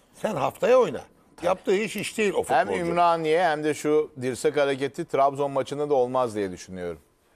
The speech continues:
Speaker 1: Yani hadi Trabzon'u boş ver, Ümraniye maçı. Yani senin bir yerde rakibin olacak bir takım. Altı puanlık maç yani.
Speaker 2: Tabii.
Speaker 1: Niye atılıyorsun arkadaş? Ben bu tip atılan adama, ha bu da şundan olur.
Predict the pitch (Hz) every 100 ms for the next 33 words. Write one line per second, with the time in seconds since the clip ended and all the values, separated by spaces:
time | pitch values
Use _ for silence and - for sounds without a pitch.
0 | _ _ - 80 80 - - 180 190 165
1 | 175 156 175 240 226 - 143 160 190 226
2 | 180 139 107 120 135 135 - 143 147 170
3 | 135 113 156 196 180 - 233 269 277 233
4 | 175 143 123 113 104 117 123 160 135 120
5 | 180 220 226 160 127 107 139 196 190 -
6 | 131 107 123 147 185 98 _ _ _ _
7 | 135 175 190 190 151 170 185 175 160 208
8 | 240 - _ - 180 175 190 226 220 -
9 | 175 175 208 175 175